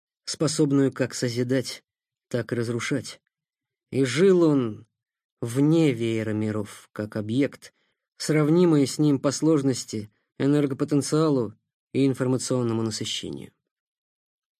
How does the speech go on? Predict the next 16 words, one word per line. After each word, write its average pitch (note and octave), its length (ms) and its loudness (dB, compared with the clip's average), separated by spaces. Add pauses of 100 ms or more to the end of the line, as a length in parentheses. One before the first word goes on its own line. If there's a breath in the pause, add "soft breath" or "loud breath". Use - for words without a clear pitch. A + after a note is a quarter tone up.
(300)
Останавливая D3 720 0
поток D3 300 -2
событий D3 460 0
в C3 60 0
одном C#3 320 2
из C#3 220 -4
миров C3 300 0
хронов C#3+ 420 -2
веера, C#3 340 2
он, B2+ 400 -2 (380)
конечно, D3+ 420 0
преследовал D#3 520 0
свои, D3 460 0 (460)
неведомые C3+ 680 2
никому B2+ 380 0
цели, B2+ 500 -4